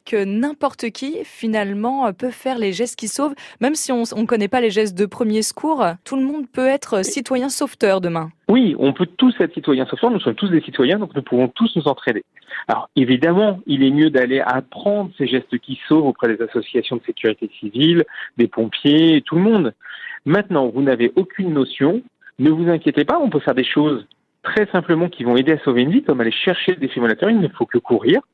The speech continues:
Speaker 2: et suivre
Speaker 1: Mm.
Speaker 2: ce que va vous dire le G P S, et même réaliser le massage cardiaque, c'est extrêmement simple, et ce sera guidé par téléphone pour vous aider, et même avec la visioconférence, on vous aidera encore mieux. Le massage cardiaque au téléphone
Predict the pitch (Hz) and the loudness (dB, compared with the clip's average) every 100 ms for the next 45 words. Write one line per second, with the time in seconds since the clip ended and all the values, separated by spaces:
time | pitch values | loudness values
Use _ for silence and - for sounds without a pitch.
0 | - 123 - 156 127 - 196 185 - - | -4 -4 -2 -2 -2 -4 -14 -16 -16 -2
1 | 123 120 110 117 117 98 98 131 214 277 | 0 2 0 -2 -2 -4 -2 0 0 -4
2 | _ _ - - 131 160 202 156 175 185 | _ _ -20 -2 0 2 2 0 2 2
3 | 175 170 170 131 117 117 113 135 185 226 | 0 0 0 0 -2 -4 -4 -2 -2 -2
4 | - - 185 - 202 170 143 - 175 294 | -2 0 -2 -2 -2 0 -2 -2 -2 -2
5 | - _ _ - - 123 131 - 143 - | -6 _ _ -20 0 2 2 0 -4 -4
6 | - 131 110 127 175 160 113 - 165 - | -4 -4 -4 -8 0 2 2 0 -4 -4
7 | - 147 131 - 143 202 226 - - - | -2 -2 -2 0 0 0 -4 -8 -20 -20
8 | _ 180 135 143 131 196 202 311 - _ | _ -2 -2 -2 2 2 4 2 -2 _
9 | - 143 165 208 180 151 151 135 131 135 | 0 2 2 2 2 0 -2 -4 -2 -6
10 | 127 - 143 160 117 123 127 139 127 - | -4 -2 -2 -2 -2 0 0 -2 -2 -6
11 | 107 104 107 143 _ - - 139 156 156 | -6 -4 -2 -2 _ -20 -2 0 0 0
12 | 139 - 120 110 - - 185 120 - 120 | -4 -4 -2 -2 0 0 2 0 0 0
13 | 160 | 0